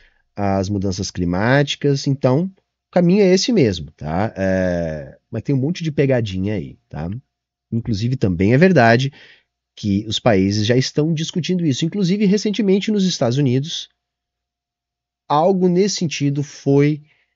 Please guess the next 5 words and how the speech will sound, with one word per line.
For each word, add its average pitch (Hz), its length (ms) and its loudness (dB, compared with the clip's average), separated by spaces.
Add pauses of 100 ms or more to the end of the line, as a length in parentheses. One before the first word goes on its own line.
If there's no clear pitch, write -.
(380)
aprovado. 123 920 2 (1200)
Mas 214 200 -4
qual 302 560 2 (320)
a - 120 -10 (260)
pegadinha 170 800 4